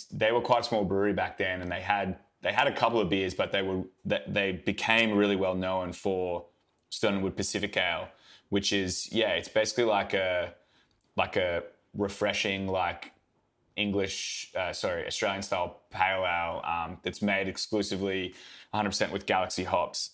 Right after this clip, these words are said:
Um, and it's just this, like, really smashable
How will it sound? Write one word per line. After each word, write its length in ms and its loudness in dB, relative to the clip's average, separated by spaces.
Um, 420 -4
and 340 4
it's 140 0
just 200 2
this, 180 2
like, 200 0
really 680 4
smashable 680 0